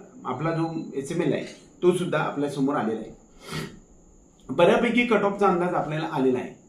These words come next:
पाठीमागे सर्वांना खूप सारे मार्क मिळाले होते, त्यामुळे आपल्याला असं वाटत होतं की कदाचित, अ, एसएमएल ए-, all, all इंडिया रँक, अ, तो खूपच खराब आला होता. एसएमएल चांगला येईल, परंतु तशा पद्धतीचं काही होताना दिसत नाही.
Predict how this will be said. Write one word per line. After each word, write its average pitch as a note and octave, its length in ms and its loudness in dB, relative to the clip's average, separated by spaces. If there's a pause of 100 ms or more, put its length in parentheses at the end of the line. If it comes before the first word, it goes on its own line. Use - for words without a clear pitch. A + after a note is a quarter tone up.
(120)
पाठीमागे G3+ 640 2
सर्वांना F#3 380 0 (120)
खूप F#3+ 180 -4
सारे F3+ 260 -2
मार्क D#3+ 280 2
मिळाले D#3+ 280 -2
होते, D#3 400 -6 (420)
त्यामुळे D#3+ 280 0
आपल्याला E3 240 -4
असं E3 220 -4
वाटत D3+ 160 -2
होतं D3 300 -6
की - 340 -10 (380)
कदाचित, F#3 520 0
अ, F#3 280 2 (280)
एसएमएल F3+ 480 -2 (540)
ए-, D3+ 320 -6
all, E3 280 2
all D#3+ 100 0
इंडिया E3+ 380 0
रँक, E3+ 220 -4
अ, E3+ 180 -6 (140)
तो D#3 200 -6
खूपच F#3 280 0
खराब D3 240 -2
आला C3+ 120 -2
होता. - 260 -6 (280)
एसएमएल G3+ 420 6
चांगला D#3 280 0
येईल, C#3+ 240 -2
परंतु F#3 380 -2
तशा F#3 360 -2 (180)
पद्धतीचं D#3+ 400 -4
काही F3 200 -2
होताना D3 300 0
दिसत B2+ 340 -8
नाही. B2 160 -4